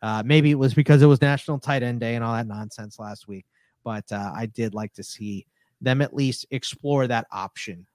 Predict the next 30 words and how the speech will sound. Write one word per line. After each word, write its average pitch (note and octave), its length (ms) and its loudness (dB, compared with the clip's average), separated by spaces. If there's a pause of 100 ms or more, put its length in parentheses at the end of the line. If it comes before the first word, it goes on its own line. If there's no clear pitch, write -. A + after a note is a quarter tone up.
(120)
for B2+ 80 -8
another A2 380 -8
goal G2+ 240 -6
line G2 320 -8
weapon A#2 360 4
because B2+ 300 2
they C#3+ 140 4
have E3 160 4
a G#3+ 60 2
lot C#3+ 280 2
now. F#2 180 -12 (160)
Last D#3 300 -4
year G3+ 80 0
when E3 140 -4
it - 20 -12
was G2+ 100 -16
just E3+ 280 -6
Murray, G3+ 380 -2 (360)
now C3 140 0
you C#3+ 240 2
have A2 400 -2
Connor D3+ 560 0
and - 220 -14 (140)
Ertz. C#3+ 420 2
You C#3+ 100 -4
have D3+ 60 -4
many C#3+ 260 -2
goal G2 180 -10
line D3 200 -16
options. - 540 -20